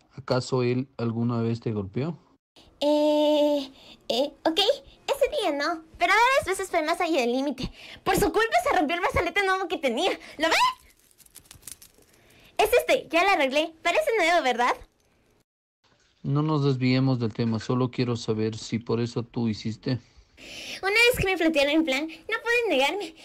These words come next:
Speaker 2: No estaba segura de participar. Fue la que menos involucrada quería estar, pero Rachel insistió tanto.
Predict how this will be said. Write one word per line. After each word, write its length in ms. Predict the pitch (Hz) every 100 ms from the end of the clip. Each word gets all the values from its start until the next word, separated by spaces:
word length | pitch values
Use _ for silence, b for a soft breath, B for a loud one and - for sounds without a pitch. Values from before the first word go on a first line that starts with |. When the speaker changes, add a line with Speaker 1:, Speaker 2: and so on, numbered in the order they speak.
| B
Speaker 2:
No 100 | -
estaba 200 | - 539 554
segura 340 | 339 359 415
de 80 | 415
participar. 500 | 311 320 240 - 349 349 B B
Fue 100 | -
la 100 | 440 571
que 80 |
menos 240 | 403 427 494
involucrada 520 | 403 370 330 339 440
quería 220 | 440 370
estar, 240 | 381 359 403 392 B B
pero 240 | - 330 320 339 330 - b
Rachel 420 | - 381 330 415 311
insistió 480 | 302 254 277 339 330
tanto. 400 | 330 339 339